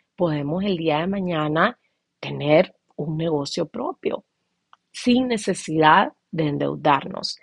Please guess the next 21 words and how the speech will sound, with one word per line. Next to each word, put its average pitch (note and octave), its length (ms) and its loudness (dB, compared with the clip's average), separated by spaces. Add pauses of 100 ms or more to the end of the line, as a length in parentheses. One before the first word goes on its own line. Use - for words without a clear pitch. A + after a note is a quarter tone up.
(380)
Y G#3+ 120 6
es A3+ 180 2
que, C#4+ 440 0
eh, G3+ 380 -2
el G#3+ 180 6
ahorro, G#3+ 800 0 (220)
tenemos E3 400 -6
que D#4 100 -10
también E3 720 -6 (880)
decir E3 560 -2 (340)
que G3 100 0
ayuda G3 260 6
a A3 60 -10
proteger F#3+ 440 -2
el G#3 160 0
nivel F3 300 -2
de F#3 160 -2
vida A3 400 -2
de G#3+ 80 0
las D#3+ 140 -6
personas, D#3+ 760 -6